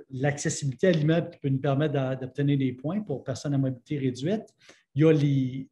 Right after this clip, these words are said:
offrir des loyers qui sont abordables pour le marché. Mais le troisième point, c'est au niveau de l'économie énergétique.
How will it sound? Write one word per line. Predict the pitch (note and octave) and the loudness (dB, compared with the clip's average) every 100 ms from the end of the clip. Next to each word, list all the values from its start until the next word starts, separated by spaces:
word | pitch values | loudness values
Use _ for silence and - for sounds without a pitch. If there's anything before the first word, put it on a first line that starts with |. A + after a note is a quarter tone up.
| _ | _
offrir | D#3+ D3+ - G3 | -2 -2 2 4
des | F3 | 4
loyers | D#3 D#3 D3+ E3 F#3 F#3 - _ _ | 6 6 4 2 2 0 -4 _ _
qui | - | -10
sont | - D3 D3 | -2 -2 2
abordables | D#3+ D3+ C#3 E3 F#3+ | 2 2 2 0 0
pour | E3 | 0
le | D3+ | 0
marché. | C#3+ C3+ - G#3+ A#3+ - _ _ - | 0 -2 -4 -2 -4 -6 _ _ -4
Mais | D#3 | -4
le | |
troisième | - A#3 C4 A#3 F#3 | -2 2 4 4 0
point, | - F#3 G#3+ A#3+ | 0 -2 0 0
c'est | G#3+ - | -2 0
au | G3 | 0
niveau | E3 F3 G#3 | 2 2 0
de | D#3+ F3 G3 | 0 -2 -2
l'économie | D#3 D3+ D#3+ D#3 G#3+ | -4 -2 0 0 0
énergétique. | F3+ B2+ - - D3+ D3 - | -2 -4 -10 -10 -10 -10 -16